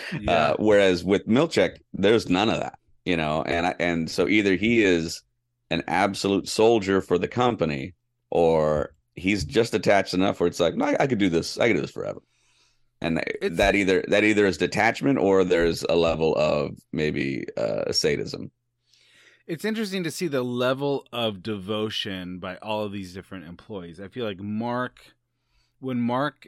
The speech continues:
Speaker 1: is trying to be a manager, he's put in a position where he has to defend the institution, even if it sounds a little bit like an apologist. You know, it's like that.
Speaker 2: Right.
Speaker 1: That's why we have the handbook. That's why we have the rules, so you don't have to go to the break room.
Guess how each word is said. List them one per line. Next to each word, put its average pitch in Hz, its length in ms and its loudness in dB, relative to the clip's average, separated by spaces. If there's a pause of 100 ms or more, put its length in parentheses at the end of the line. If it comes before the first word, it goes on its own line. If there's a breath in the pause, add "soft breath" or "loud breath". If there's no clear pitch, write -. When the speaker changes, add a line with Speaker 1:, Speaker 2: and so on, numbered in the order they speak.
(100)
Speaker 1:
is 117 280 -6
trying 113 480 -8
to - 140 -14
be 104 140 -8
a 92 60 -6
manager, 92 840 -6 (1500)
he's 120 180 -8
put 139 180 -8
in 127 60 -6
a 113 80 -6
position 107 460 -10
where 101 100 -6
he 101 120 -8
has 104 180 -6
to 107 80 -14
defend 95 420 -8
the 87 80 -10
institution, - 800 -20 (1300)
even 131 280 -2
if 117 140 -6
it 98 120 -12
sounds 110 280 -8
a 98 60 -8
little 98 220 -8
bit 98 200 -8
like 95 200 -14
an 87 80 -16
apologist. 87 840 -16 (300)
You 104 120 -16
know, 87 220 -14
it's - 140 -20
like 90 180 -18
that. 110 160 -6
Speaker 2:
Right. 76 280 0
Speaker 1:
That's 123 380 0
why 135 280 0
we 135 220 -4
have 104 360 -4
the 117 120 -8
handbook. 117 640 -8
That's 107 200 -10
why 110 100 -6
we 113 120 -6
have 107 140 -6
the 127 100 -6
rules, 113 320 -6
so - 100 -14
you 101 80 -8
don't 113 160 -8
have 113 360 -8
to 113 100 -14
go 98 160 -10
to 101 60 -6
the 95 100 -10
break 95 320 -10
room. 78 340 -16